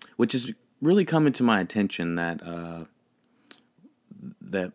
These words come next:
brings Fezco and Ashtray to make them look a lot better of dudes once you realize it. 'Cause, like, it's, a lot of the guys in the, this show are kinda assholes, with the exception of,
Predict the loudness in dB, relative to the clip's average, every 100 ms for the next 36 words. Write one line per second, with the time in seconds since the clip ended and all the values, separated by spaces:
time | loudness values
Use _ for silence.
0 | _ _ _ _ _ _ _ -4 0 2
1 | 2 0 -2 -6 -2 0 0 -2 -2 0
2 | 0 -4 -4 -4 -4 -4 -4 -4 -4 -4
3 | -6 -8 -8 -8 -10 -6 -6 -4 -6 -6
4 | -12 -8 -4 -4 -4 -4 -2 0 0 -2
5 | -6 -6 -2 -2 -2 -6 -8 -4 -4 -4
6 | -6 -10 -18 _ -8 0 2 2 2 0
7 | 2 2 2 -2 -6 -8 -18 -20 -2 0
8 | 0 2 2 2 2 0 0 0 -2 -2
9 | -6 -6 -2 4 4 4 2 2 -2 0
10 | -2